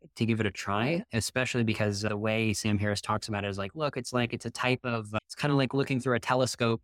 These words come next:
to, to find, like, the edges of possible life experience in a sense. And I'm like, "Okay, that sounds good."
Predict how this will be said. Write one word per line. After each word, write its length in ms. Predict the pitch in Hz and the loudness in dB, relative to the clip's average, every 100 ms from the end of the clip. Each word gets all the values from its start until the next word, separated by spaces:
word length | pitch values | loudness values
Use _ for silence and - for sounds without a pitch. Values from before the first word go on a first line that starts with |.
| - | -2
to, 340 | 113 107 104 | 2 2 2
to 140 | 110 | -2
find, 420 | 113 123 113 113 113 | -4 0 2 2 2
like, 200 | 107 - | 0 -2
the 120 | 117 | -2
edges 360 | 117 110 107 110 | 0 2 2 0
of 200 | 104 - | -4 -2
possible 460 | 117 110 110 107 | -2 0 -2 -4
life 220 | 107 110 - | 0 -2 -2
experience 600 | - 101 98 98 95 117 | -4 -2 0 0 -2 -4
in 100 | 104 | -8
a 60 | |
sense. 260 | - 104 98 | -4 -4 -4
And 80 | 107 | -4
I'm 60 | |
like, 160 | 107 104 | -4 -6
"Okay, 260 | 151 127 127 | -2 0 2
that 180 | 123 | 2
sounds 200 | 120 123 | 2 0
good." 220 | 110 104 | 2 0